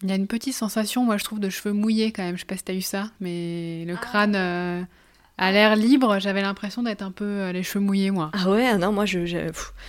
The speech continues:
Speaker 2: c'est
Speaker 1: C'est bi-, bizarre comme sensation, quand même.
Speaker 2: Ouais, alors, par contre, moi, c'était le, l'eau de la douche sur le crâne. <laughs> Je, je trouvais ça ouf. Je me suis dit, « Ah, ça, ça, c'est... Ah, c'est vraiment ça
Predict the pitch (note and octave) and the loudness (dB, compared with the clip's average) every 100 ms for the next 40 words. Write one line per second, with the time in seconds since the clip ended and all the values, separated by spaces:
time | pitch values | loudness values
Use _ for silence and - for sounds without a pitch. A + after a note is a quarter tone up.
0 | - - F#3 F3+ F3 E3+ G3 F#3 - - | -18 -6 -2 0 0 0 0 -2 -10 -10
1 | G#3 B3+ B3+ F3+ F3 F3 F3+ - E3+ D#3+ | 0 4 4 4 0 0 -2 -2 -4 -4
2 | D#3 F#3 A3 G3+ G3 F#3+ F#3+ G#3 - B3+ | -4 6 8 8 4 2 0 -2 0 0
3 | - A3 A3+ G#3 G#3+ G3 F3+ F3 F3 - | 2 2 4 0 2 2 2 2 -2 -2
4 | G3 A#3+ G3 G3 A3 F#3+ - F#3+ - F3 | 2 6 6 6 4 2 0 -4 -2 -8
5 | - - - - - - - - - - | -8 -12 -14 -14 -14 -12 -4 0 0 0
6 | - - A#3+ B3+ - C4+ C#4 - - - | -6 -6 -2 -2 2 6 6 4 -4 -14
7 | - - - - - - - G#3 F#3+ G3 | -10 -4 -4 -4 -12 -10 -4 -4 0 8
8 | A3+ C#4 C#4 G#3 - F#3+ - - F#3 F3+ | 8 8 2 0 0 -4 -4 -4 -4 -4
9 | - G4 - F#3+ A3 E4+ - | -2 -2 0 4 6 4 4